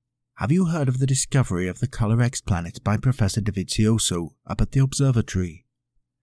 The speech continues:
Derek had, but like the majority of Tropical Moonians, had dismissed it as a product of the professor's introspective and perhaps senile imagination. The mayor continued,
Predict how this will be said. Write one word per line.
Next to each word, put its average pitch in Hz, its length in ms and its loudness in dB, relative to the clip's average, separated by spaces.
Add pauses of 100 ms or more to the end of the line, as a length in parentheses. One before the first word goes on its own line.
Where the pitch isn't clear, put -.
(260)
Derek 82 240 -2
had, 87 260 2 (460)
but 78 160 -2
like 104 180 2
the 107 80 2
majority 117 460 4
of 101 100 4
Tropical 127 380 4
Moonians, 135 480 4 (180)
had 220 140 -2
dismissed 208 480 2
it 90 100 -2
as 107 120 0
a 139 40 4
product - 420 0
of 131 100 -2
the 147 80 -2
professor's - 540 -2
introspective - 880 -2
and 120 160 -2
perhaps 117 360 -2
senile 110 520 2
imagination. 120 840 0 (1000)
The - 80 0
mayor 104 200 4
continued, 90 680 2